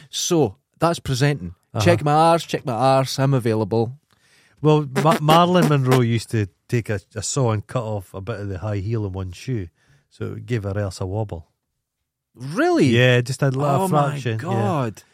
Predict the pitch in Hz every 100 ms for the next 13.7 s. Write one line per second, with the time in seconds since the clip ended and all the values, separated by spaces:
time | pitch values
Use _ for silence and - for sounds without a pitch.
0 | _ _ - 170 - 170 139 131 123 110
1 | 117 104 - 101 - 101 - 98 95 92
2 | - 104 82 - 120 - - _ _ _
3 | _ - 147 220 196 202 185 190 175 175
4 | 220 240 - - _ _ _ 117 117 -
5 | 156 - 101 - - 165 143 95 87 -
6 | 98 117 143 117 131 120 - - 143 180
7 | 185 175 170 156 151 131 120 113 131 135
8 | 104 87 95 82 - _ 82 - _ _
9 | 87 95 98 87 - - 90 - 120 98
10 | 104 98 - - - - - - - _
11 | _ _ _ _ _ _ _ _ _ _
12 | _ _ 160 170 156 185 165 175 117 131
13 | - 135 - 98 95 -